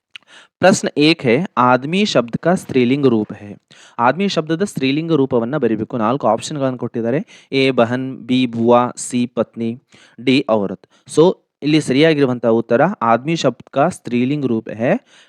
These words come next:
डी, औरत। इसी प्रकार से हमारा प्रश्न दो है, वरदान शब्द का विलोम रूप है। वरदान ಎನ್ನುವಂತ ಶಬ್ದದ ವಿರುದ್ಧಾರ್ಥಕ ರೂಪ ಯಾವುದು? ಎ, ಅಭಿಶಾಪ, ಬಿ,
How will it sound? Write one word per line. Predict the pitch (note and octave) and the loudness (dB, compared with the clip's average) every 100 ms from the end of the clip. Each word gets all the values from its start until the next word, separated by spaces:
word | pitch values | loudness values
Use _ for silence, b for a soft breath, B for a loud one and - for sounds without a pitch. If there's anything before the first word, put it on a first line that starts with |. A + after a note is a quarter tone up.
| b A2+ | b 2
डी, | D#3+ C3 D3 _ - | 4 4 0 _ 2
औरत। | A#2 A2 A2 - - - _ _ _ _ _ _ _ _ _ _ _ _ _ _ _ _ - | 4 4 4 0 -6 -20 _ _ _ _ _ _ _ _ _ _ _ _ _ _ _ _ -8
इसी | D3 G#3+ | -2 0
प्रकार | F#3 D3+ - | 4 4 4
से | D#3 F3+ | 2 0
हमारा | C3+ C3+ C#3 | 2 2 2
प्रश्न | - D3 - D#3+ | 2 0 0 0
दो | C3+ D3+ | 4 6
है, | A#2+ C#3+ A#3+ b b G#2+ | 4 0 -2 b b 0
वरदान | A#2 A#2 B2+ D#3+ F#3 | 2 4 4 2 0
शब्द | C3+ B2 A#2 | -2 -2 -4
का | - A#2+ | 2 2
विलोम | D3+ A#2 A2+ A2+ | 4 2 0 0
रूप | G#2+ G2+ - | -2 -2 -4
है। | - G#2 | -8 -8
वरदान | G2+ G2+ G#2+ C#3 E3+ E3+ - | -4 -4 -2 0 0 -2 -6
ಎನ್ನುವಂತ | C3 C#3 B2 A2+ | -8 -4 -4 -2
ಶಬ್ದದ | G#2+ A#2+ A#2 A#2 D#3+ B B B | -4 -4 -6 -4 -2 B B B
ವಿರುದ್ಧಾರ್ಥಕ | B2 E3 D3 C#3+ F3+ F3 - | -6 -4 -2 0 0 0 -4
ರೂಪ | C3 B2 - | -2 0 0
ಯಾವುದು? | A2 G2+ G#2 G2+ G2+ - | -2 -2 -4 -6 -8 -4
ಎ, | C3+ C3+ | 0 0
ಅಭಿಶಾಪ, | G2 A2+ A#2 A#2+ A#2 A#2+ A2+ A2 - B2+ | 0 -4 -4 -2 -2 -2 -2 -4 -10 -12
ಬಿ, | B2 C3+ C#3+ | -4 -4 -4